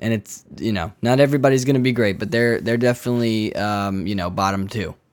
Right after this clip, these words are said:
I would say. So the Hurricanes didn't really have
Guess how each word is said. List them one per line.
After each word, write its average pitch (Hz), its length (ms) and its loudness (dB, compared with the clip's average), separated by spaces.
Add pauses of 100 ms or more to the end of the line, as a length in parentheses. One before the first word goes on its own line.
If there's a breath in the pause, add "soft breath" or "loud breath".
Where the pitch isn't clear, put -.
(260)
I 98 100 -2
would 92 160 -2
say. 85 260 -6 (480)
So 98 720 0 (380)
the 123 100 0
Hurricanes 135 460 4
didn't 143 200 -2
really 127 400 4 (400)
have 120 540 -2